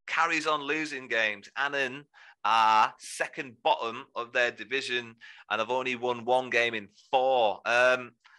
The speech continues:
I like to look over the border. I like Peter Murphy being in charge at Annan. I don't know a lot about Annan, but,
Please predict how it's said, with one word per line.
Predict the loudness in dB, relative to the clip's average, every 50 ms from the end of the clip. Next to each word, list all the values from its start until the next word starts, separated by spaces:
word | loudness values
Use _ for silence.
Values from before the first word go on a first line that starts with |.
| _ -20 -20 -20 -10 _ 4
I | 6 6
like | 8 6 4 4
to | -2 -4
look | -4 -4 -2 2
over | 2 2 2 0
the | -4 -8 -6
border. | -2 0 2 2 2 2 2 2 2 0 0
I | -2 -2
like | 0 0 0 -2 -2 -4
Peter | -6 -6 -6 -6 -4
Murphy | -4 -6 -6 -6 -8 -10
being | -6 -6 -6 -4 -4
in | -8 -10
charge | -4 -4 0 0 0 0 -2 -4
at | -2 0
Annan. | -2 0 0 -2 -4 -4 -8 _ _ _ _
I | -8 -6 -6
don't | -6 -8 -8 -10
know | -8 -8 -8
a | -6
lot | -6 -4 -4 2
about | 4 6 6 6 4 4
Annan, | 4 4 4 4 2 -2 -2 -6 _ _ _ _ _
but, | 4 4 4 4